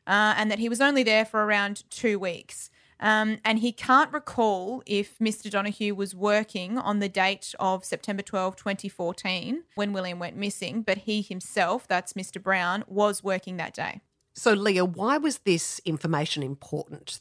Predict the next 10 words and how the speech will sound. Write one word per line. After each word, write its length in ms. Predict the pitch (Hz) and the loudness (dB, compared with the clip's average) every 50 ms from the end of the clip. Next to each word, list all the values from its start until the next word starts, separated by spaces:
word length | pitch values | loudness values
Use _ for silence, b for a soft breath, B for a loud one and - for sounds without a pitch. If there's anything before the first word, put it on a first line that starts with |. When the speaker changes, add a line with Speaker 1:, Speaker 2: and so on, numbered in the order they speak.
| _ - | _ -2
Speaker 2:
that 260 | 147 147 123 - - | 0 0 0 0 -4
was 580 | 139 151 151 147 147 143 143 143 139 139 - - _ | -6 -4 -4 -2 -2 -4 -4 -6 -10 -10 -12 -14 _
tendered 420 | - - 156 143 135 139 139 139 | -4 -4 -4 -2 -2 -6 -8 -8
today? 380 | - - - - - 95 98 139 - _ _ _ _ _ _ B B B B B B B B B B B B B B B B B | -12 -10 -10 -8 -10 -10 -12 -16 -20 _ _ _ _ _ _ B B B B B B B B B B B B B B B B B
Speaker 1:
So, 440 | - - - - 262 254 254 262 | -12 -4 2 4 6 6 6 6
Mister 340 | 226 247 285 330 - - 403 | 4 2 0 0 2 2 2
Brown 520 | 285 226 233 220 220 214 202 190 190 190 196 | 4 6 4 6 6 6 4 2 2 0 0
was 180 | 208 220 196 | -2 0 2
then 200 | - 233 240 262 | 2 2 2 2
presented 720 | 262 - 269 233 - 202 185 190 - - 196 202 247 254 | 2 0 -2 0 2 0 -2 -2 -2 -2 -2 0 0 -2